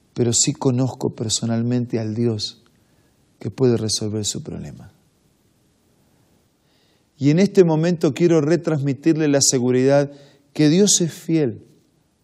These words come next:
Sea usted fiel con Dios.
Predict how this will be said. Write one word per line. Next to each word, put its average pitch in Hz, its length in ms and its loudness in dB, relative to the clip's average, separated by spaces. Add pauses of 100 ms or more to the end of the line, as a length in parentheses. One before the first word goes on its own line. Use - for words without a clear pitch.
(840)
Sea 196 400 2
usted 156 460 0 (300)
fiel - 800 0 (380)
con 117 220 -2
Dios. 107 460 -4